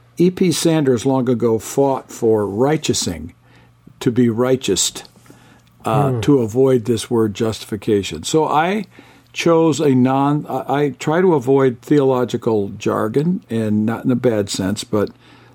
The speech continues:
Speaker 1: loaded theological terms I tried to get away from.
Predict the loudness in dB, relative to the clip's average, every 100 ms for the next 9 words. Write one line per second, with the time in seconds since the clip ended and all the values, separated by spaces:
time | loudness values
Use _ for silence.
0 | _ -2 2 2 0 -2 0 2 2 0
1 | -2 -2 -4 -2 -2 -2 -2 -2 -6 -12
2 | _ _ _ _ _ -2 -2 0 0 0
3 | 0 2 4 2 2 0 0 -2